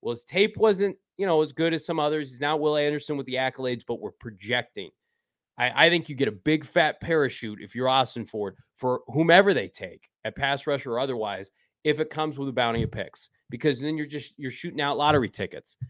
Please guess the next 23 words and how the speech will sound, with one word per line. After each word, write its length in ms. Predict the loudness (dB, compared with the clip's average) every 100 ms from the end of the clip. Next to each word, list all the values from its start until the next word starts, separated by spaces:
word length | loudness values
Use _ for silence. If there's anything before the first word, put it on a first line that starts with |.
| _
You 80 | 4
don't 160 | 6 6
get 140 | 4
the 80 | 4
picks 360 | 8 6 6
with 160 | -4 -2
three, 440 | 6 8 8 4 -2 _ _
and 100 | 0
you're 100 | 0
taking 560 | 4 6 6 6 2 -4 _ _ -8
somebody 440 | 6 6 6 4
like 340 | 6 4 2
Tyree 340 | -2 2 4 4
Wilson 460 | 2 2 0 -2
or 80 | 0
Nolan 320 | 2 4 2
Smith. 480 | -2 -2 2 2 -2 _ _ _ _ _
You're, 240 | -2 0
that's 220 | 0 0 -2
a 60 | -6 2
big, 260 | 2 2 2
big 200 | -2 0
gamble. 440 | -4 -4 -10 -16